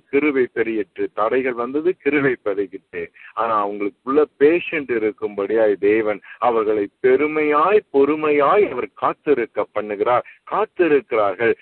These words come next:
பெரிய leadership இருக்கு, எஸ்ரா இருக்கிறாங்க, நெகேமியா இருக்கிறாங்க, எவ்வளவோ பெரிய பெரிய leaders எல்லாம் இருக்காங்க. ஆனால் இவர்கள் எல்லா லீடர்ஸும் இருக்கும்போது அவர்களுக்கு இருக்கிற அந்த நம்பிக்கை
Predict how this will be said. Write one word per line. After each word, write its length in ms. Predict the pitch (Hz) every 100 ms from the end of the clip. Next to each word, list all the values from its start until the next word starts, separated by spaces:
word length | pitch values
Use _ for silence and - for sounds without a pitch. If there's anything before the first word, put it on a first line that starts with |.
| - -
பெரிய 320 | 143 175 190
leadership 600 | 131 143 151 135 - 113 117
இருக்கு, 220 | 107 104 101
எஸ்ரா 340 | - 135 135 117
இருக்கிறாங்க, 480 | 113 117 113 113 110 - - -
நெகேமியா 580 | 113 131 151 147 139 113
இருக்கிறாங்க, 480 | 117 120 127 117 117 - _ -
எவ்வளவோ 340 | 123 165 220 180
பெரிய 240 | 151 151 143
பெரிய 260 | 127 110
leaders 420 | 98 120 147 131 135
எல்லாம் 200 | 127 113
இருக்காங்க. 420 | 107 107 95 85 76 - -
ஆனால் 300 | - 135 110
இவர்கள் 380 | 104 101 95 95 101
எல்லா 500 | 113 135 156 175 196 233
லீடர்ஸும் 560 | 220 190 185 165 180 135
இருக்கும்போது 680 | 123 131 120 113 117 135 123 - -
அவர்களுக்கு 640 | 110 110 - 107 107 - 165
இருக்கிற 400 | 202 190 - 127
அந்த 200 | 110 90 95 - 98
நம்பிக்கை 640 | 95 117 131 143 -